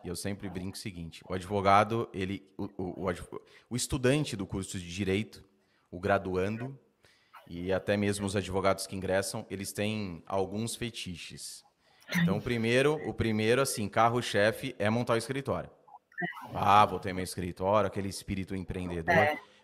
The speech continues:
Speaker 1: que eu vou ter meu escritório achando que vai ser teta o negócio, tá? E um outro fetiche é a questão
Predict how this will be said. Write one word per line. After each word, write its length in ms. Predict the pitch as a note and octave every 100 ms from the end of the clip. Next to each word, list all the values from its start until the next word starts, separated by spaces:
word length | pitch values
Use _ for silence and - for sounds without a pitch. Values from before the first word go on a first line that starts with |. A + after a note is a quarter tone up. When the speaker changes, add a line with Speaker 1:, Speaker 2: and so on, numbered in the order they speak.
| -
Speaker 1:
que 60 | G2
eu 60 |
vou 100 | G2+
ter 160 | G2+ G2+
meu 100 | G#2
escritório 580 | - - F2+ F#2+ - -
achando 460 | F#2 F2+ - G2+ G#2
que 80 | G#2
vai 160 | G#2
ser 260 | F#2 - G2+
teta 380 | - G2 F#2 F#2
o 40 |
negócio, 500 | G2 E2+ C#2+ - - _ _ _
tá? 220 | - - B3 - - - _ _
E 120 | G#2
um 100 | A#2
outro 300 | B2+ C#3+ C3+
fetiche 680 | A#2 G#2 - B2 A#2 - D#2+ - -
é 100 | G2
a 60 | G#2+
questão 640 | A#2 G#2 - G#2 A2